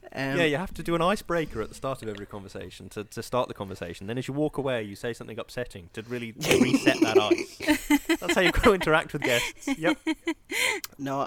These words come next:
Speaker 1: absolutely. Um, so what we're doing today is a, is a wee, uh, interview, uh, with,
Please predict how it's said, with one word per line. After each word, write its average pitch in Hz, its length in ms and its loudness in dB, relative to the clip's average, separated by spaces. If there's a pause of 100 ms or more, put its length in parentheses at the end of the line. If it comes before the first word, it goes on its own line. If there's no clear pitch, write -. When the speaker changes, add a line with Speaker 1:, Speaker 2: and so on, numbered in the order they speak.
Speaker 1:
absolutely. 143 600 -2
Um, 196 400 6
so - 180 -2
what 196 160 4
we're 208 80 2
doing 170 220 0
today 180 260 0
is 156 140 0
a, 135 260 0
is 143 120 -6
a 139 60 -6
wee, 147 320 -4 (600)
uh, 120 300 -8
interview, 156 640 -4 (520)
uh, 113 180 -8
with, 120 280 -10